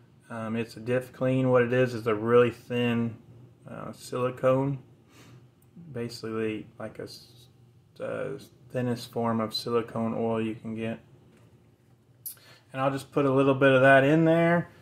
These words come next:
and then put the top back on. I won't bolt it, and I'll just spin it around a bunch.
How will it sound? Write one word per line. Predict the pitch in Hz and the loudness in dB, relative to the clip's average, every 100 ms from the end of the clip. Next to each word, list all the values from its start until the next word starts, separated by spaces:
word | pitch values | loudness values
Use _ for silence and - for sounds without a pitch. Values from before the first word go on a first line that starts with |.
| - _ 117 | -20 _ -10
and | 120 | -4
then | 120 120 120 | -2 -2 -2
put | 113 123 120 | -2 -4 -4
the | - 120 120 - | -6 -6 -8 -8
top | - 131 131 | -4 -4 0
back | 131 127 127 | 0 0 -2
on. | 123 127 | -2 0
I | 120 | 0
won't | 120 117 | 0 -2
bolt | 117 120 120 | -2 -2 -4
it, | 127 | -6
and | 113 113 | -4 -4
I'll | 113 | -4
just | 110 110 - | -4 -8 -10
spin | - - 120 | -12 -8 -4
it | 120 | -2
around | 117 117 123 131 | -2 0 0 0
a | |
bunch. | 123 135 143 - - | 0 0 -2 -6 -14